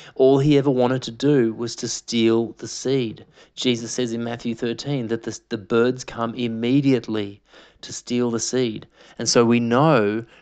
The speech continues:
that the devil is wanting to delay. The devil tried to disrupt the relationship between Adam and Eve and God,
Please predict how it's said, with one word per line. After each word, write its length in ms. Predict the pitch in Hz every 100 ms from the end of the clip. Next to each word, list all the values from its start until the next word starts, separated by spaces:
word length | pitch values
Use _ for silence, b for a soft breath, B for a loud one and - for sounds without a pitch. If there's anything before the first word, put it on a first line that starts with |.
| b
that 160 | 113 117
the 80 |
devil 460 | 113 120 131 139 135
is 200 | 135 117
wanting 360 | 113 117 117 113
to 140 | 117
delay. 720 | 113 117 101 107 107 104 104 _ b b b
The 100 | -
devil 340 | 110 123 123 127
tried 480 | - - 117 120 117
to 160 | 120 110 _ _ -
disrupt 680 | 123 - - 123 117 - -
the 120 | 117
relationship 680 | 117 117 117 - 117 117
between 360 | - - 117 117
Adam 300 | 117 113 113
and 140 | 110
Eve 400 | 120 113 104 - _ b -
and 160 | 113
God, 440 | 110 120 127 -